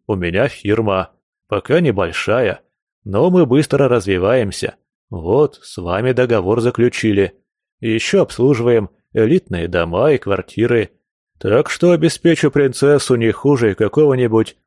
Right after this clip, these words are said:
маменькиного сынка-мажора». Петрович забрал букет, распрощался и ушел. Жаль мужика, ничего у него не получится, только время зря потратит. И кровно заработанные деньги.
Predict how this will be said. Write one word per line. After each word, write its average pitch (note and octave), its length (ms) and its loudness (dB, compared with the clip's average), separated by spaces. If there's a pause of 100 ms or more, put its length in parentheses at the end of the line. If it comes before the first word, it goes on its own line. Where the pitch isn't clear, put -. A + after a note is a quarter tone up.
(140)
маменькиного B2+ 760 0
сынка-мажора». B2 1160 0 (680)
Петрович D3+ 560 2
забрал G#2 480 0
букет, G2 520 -2 (280)
распрощался C#3 1160 -2
и D#3+ 140 2
ушел. A2 640 0 (680)
Жаль A#2 440 0
мужика, G2+ 720 -2 (280)
ничего D#3 680 0
у D#3 60 4
него C3 240 2
не G#2+ 120 2
получится, G#2+ 840 -2 (200)
только C#3 340 0
время C#3 340 0
зря G#2 260 0
потратит. - 580 -2 (640)
И G#2 160 -2
кровно E3 520 0
заработанные A2 760 0
деньги. F2+ 520 -2